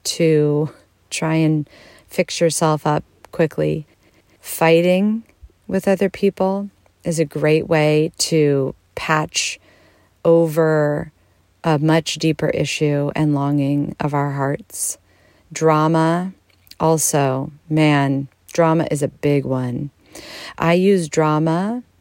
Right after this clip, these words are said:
mostly other people's drama, as a plentiful distraction for my life so that I didn't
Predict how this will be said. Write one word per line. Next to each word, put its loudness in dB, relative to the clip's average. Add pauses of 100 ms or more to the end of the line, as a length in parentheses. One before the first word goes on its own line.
(120)
mostly 2
other 2
people's -4
drama, -2 (400)
as -2
a 0
plentiful -2
distraction -4
for -2
my 4
life -2
so -4
that 0
I 2
didn't 0